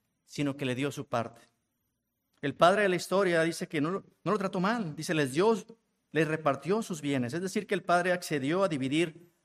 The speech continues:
los bienes entre sus hijos. ¿Cómo un padre entre su sano juicio puede hacer eso? Podemos pensar. ¿Cómo un padre le da a ese muchacho rebelde, malagradecido?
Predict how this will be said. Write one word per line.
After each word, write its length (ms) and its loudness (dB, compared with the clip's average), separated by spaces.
los 180 -2
bienes 300 -2
entre 180 -8
sus 220 -12
hijos. 400 -16
¿Cómo 200 0
un 80 -2
padre 280 0
entre 180 -4
su 120 -10
sano 260 -4
juicio 460 -4
puede 160 0
hacer 200 -4
eso? 280 -4
Podemos 340 -6
pensar. 520 -2
¿Cómo 160 0
un 80 -4
padre 600 4
le 140 0
da 120 -2
a 40 -2
ese 140 -2
muchacho 400 0
rebelde, 560 2
malagradecido? 920 2